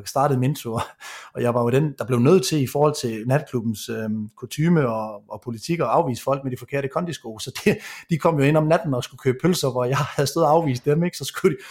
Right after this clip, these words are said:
så skulle de lige give mig lidt tilbage. Og, øh, det forstår jeg også godt. Så det, jeg egentlig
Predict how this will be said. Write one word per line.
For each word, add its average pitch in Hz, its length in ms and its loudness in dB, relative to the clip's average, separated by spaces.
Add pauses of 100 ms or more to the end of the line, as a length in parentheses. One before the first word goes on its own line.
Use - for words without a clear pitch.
(140)
så 139 100 -6
skulle 143 240 -2
de 127 40 0
lige 170 120 4
give 151 180 2
mig 139 200 4
lidt 156 180 4
tilbage. 165 380 2 (560)
Og, 127 460 2
øh, 123 160 -2 (260)
det 147 80 2
forstår 143 180 0
jeg 101 60 -6
også - 120 -12
godt. 101 180 -10 (640)
Så - 120 -6
det, 185 160 0
jeg 226 80 2
egentlig 170 420 0